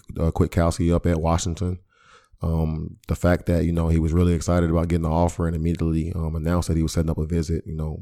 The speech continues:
months ago, I think it says a lot. So Texas has a chance, another chance to, um, make some noise up on the, in the Pacific Northwest, man. And I think, you know what, if they can get a couple of kids or get the right kid there to, you know,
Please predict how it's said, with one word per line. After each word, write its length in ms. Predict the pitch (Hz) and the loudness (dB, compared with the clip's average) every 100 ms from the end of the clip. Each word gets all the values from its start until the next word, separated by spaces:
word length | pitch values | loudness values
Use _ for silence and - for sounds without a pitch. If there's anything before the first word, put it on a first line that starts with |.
| 87 | -12
months 380 | 85 90 - - | -2 -2 -2 -6
ago, 340 | 76 73 78 - _ _ _ _ - | -4 -4 -4 -10 _ _ _ _ -8
I 40 | |
think 160 | 85 85 | -2 -2
it 60 | |
says 220 | 85 90 82 | 0 0 0
a 60 | |
lot. 300 | 85 85 - | 0 0 0
So 380 | - 80 80 82 _ _ | 0 2 2 0 _ _
Texas 240 | - 92 92 | 0 4 6
has 180 | 98 | 6
a 40 | 87 | 4
chance, 260 | 104 95 | 2 2
another 240 | 90 95 92 | 4 4 6
chance 280 | 107 95 - | 4 4 2
to, 100 | 85 | 2
um, 180 | 85 85 | 4 6
make 140 | 90 | 4
some 160 | - 90 | 4 6
noise 360 | 90 90 82 | 8 8 8
up 280 | 85 78 - | 6 4 2
on 140 | 82 | 2
the, 220 | 80 78 104 - | 4 2 -2 -2
in 80 | 80 | 0
the 40 | |
Pacific 380 | - - 90 80 | 2 4 4 6
Northwest, 540 | 85 80 76 87 - | 4 6 6 6 4
man. 160 | 78 80 | 0 4
And 80 | 80 | 4
I 60 | |
think, 200 | - 90 | 4 2
you 80 | 92 | 4
know 140 | 92 | 6
what, 180 | 101 110 | 8 8
if 80 | 92 | 6
they 120 | 101 | 4
can 160 | 120 104 | 2 4
get 180 | 117 117 | 4 6
a 20 | |
couple 280 | 113 113 104 | 2 4 2
of 60 | |
kids 440 | - 113 110 - - - - - - | 4 4 4 0 -14 -20 -20 -20 -6
or 100 | - | 0
get 220 | 82 95 - | 4 4 6
the 80 | |
right 240 | 90 92 - | 6 6 4
kid 300 | 101 98 95 | 4 4 6
there 180 | 98 95 | 4 6
to, 200 | 90 104 | 2 2
you 100 | 87 | 2
know, 240 | 87 87 | 4 4